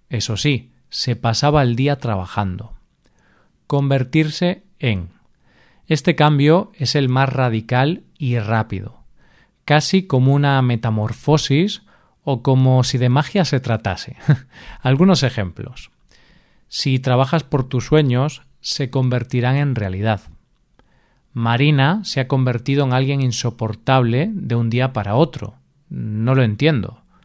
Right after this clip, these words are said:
Los gusanos, después de un proceso lento, se convierten en mariposas.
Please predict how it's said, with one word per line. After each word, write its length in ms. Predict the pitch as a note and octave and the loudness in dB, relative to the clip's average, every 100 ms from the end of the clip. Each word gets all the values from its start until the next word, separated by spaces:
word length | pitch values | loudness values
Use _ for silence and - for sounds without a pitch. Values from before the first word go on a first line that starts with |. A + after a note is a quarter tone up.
| _ _ _ _ | _ _ _ _
Los 280 | - A#2+ A#2 | -2 0 0
gusanos, 720 | A2 G#2+ D3+ D3 C3 E3+ - _ _ _ - | 0 0 2 4 2 -2 -8 _ _ _ -10
después 420 | A2 - C3+ B2+ | -8 -4 -2 0
de 60 | B2+ | 0
un 100 | A2+ | 0
proceso 400 | A2+ A#2+ - A#2 | -2 -2 -4 0
lento, 540 | C#3+ D3 B2+ C3+ G3+ - _ | 0 0 -2 -2 -4 -12 _
se 240 | - - B2 | -12 -6 -2
convierten 600 | C3+ B2+ C3 C3+ C3 D3 | 0 2 2 0 0 0
en 100 | B2 | 0
mariposas. 840 | G2+ F#2+ F#2+ G#2 G2 G#2+ A2+ - | -2 -6 -6 -4 -4 -6 -14 -20